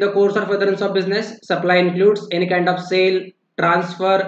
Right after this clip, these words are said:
barter, exchange, license, rental, lease, disposal, et cetera, provided that it is for a consideration and it is in the course or furtherance of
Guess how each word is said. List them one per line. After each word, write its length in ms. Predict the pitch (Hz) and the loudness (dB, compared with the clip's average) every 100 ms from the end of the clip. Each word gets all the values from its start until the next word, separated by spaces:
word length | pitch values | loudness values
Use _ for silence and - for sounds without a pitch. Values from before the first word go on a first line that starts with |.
| 156 | -2
barter, 640 | 147 156 165 165 180 180 - | 2 4 2 2 0 0 -2
exchange, 600 | 165 - - 185 185 160 175 | -6 -6 -6 -4 -4 -6 -6
license, 600 | 151 160 165 170 175 175 | -2 -2 -2 -4 -4 -4
rental, 560 | 156 160 160 175 175 170 | -2 0 0 -2 -2 -4
lease, 340 | 156 165 165 - | -2 0 -2 -4
disposal, 460 | 156 - 170 165 | -8 -4 -4 -2
et 100 | 160 | -2
cetera, 300 | - 165 170 202 - _ _ _ _ _ _ - | -6 -6 -6 -6 -10 _ _ _ _ _ _ -4
provided 420 | 185 190 196 202 196 | 0 2 2 2 2
that 140 | 190 | 0
it 120 | 170 | 2
is 160 | 190 - | 0 0
for 180 | 180 180 | -2 0
a 80 | 185 | 0
consideration 720 | 170 180 180 190 180 196 - | -2 -2 -2 -2 -2 -6 -4
and 360 | 202 190 175 175 | 0 0 0 -6
it 120 | 165 | -4
is 120 | 180 | -2
in 120 | 170 170 | -2 -4
the 140 | 165 | -2
course 320 | 185 208 220 185 | 0 0 0 -4
or 160 | 175 170 | -6 -4
furtherance 420 | 151 156 151 214 | -6 -4 -4 -2
of 240 | 277 - | -2 -2